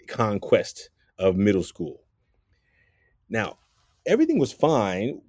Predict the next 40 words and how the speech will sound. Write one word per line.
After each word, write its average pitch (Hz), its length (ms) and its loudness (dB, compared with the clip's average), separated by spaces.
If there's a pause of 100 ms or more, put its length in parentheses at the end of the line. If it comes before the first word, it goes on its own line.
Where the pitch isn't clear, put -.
(220)
while 113 240 4
they 117 240 4
talked 113 320 2
about 98 220 0
it 104 80 -4
because 113 320 -2
I 156 80 -2
wasn't 151 260 2
having 131 260 -2
sex 98 220 -4
in 95 80 -4
middle 90 200 -4
school. 92 500 -4 (440)
Now, 101 120 -6
everybody 123 400 4
apparently 110 460 0
in 104 80 0
that 98 180 -2
circle 110 320 0
in 98 40 -2
the 98 80 -2
back 95 220 0
of 98 80 -4
the 90 80 -6
room 98 320 -2
was, 95 460 2
but, 92 260 -2 (340)
um, 87 340 -8 (600)
everything 196 280 0
was 139 120 2
fine 180 260 0
until 120 220 2
they 110 220 2 (140)
started, 113 420 0
like, 104 240 -6 (440)
turning 117 200 -2
their 101 100 0
attention 101 340 -6
to 117 120 -4
me. 180 340 -6